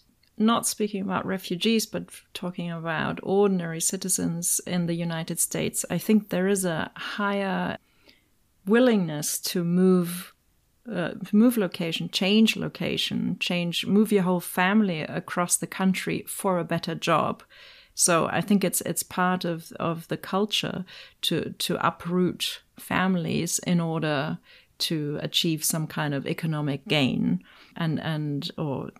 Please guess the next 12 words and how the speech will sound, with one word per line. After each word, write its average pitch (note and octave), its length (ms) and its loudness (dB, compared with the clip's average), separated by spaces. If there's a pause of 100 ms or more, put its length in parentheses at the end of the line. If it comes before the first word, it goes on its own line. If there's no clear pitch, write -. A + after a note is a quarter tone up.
(100)
even, D3 480 0 (1120)
you F#3 80 4
know, D#3 100 2
you D#3 200 0
talk - 240 -4
about C#3+ 240 0
all C#3+ 100 0
these C#3+ 220 -2
army F#3 400 4
brats - 640 -4
who, C#3+ 320 -4 (100)
who've, - 500 -6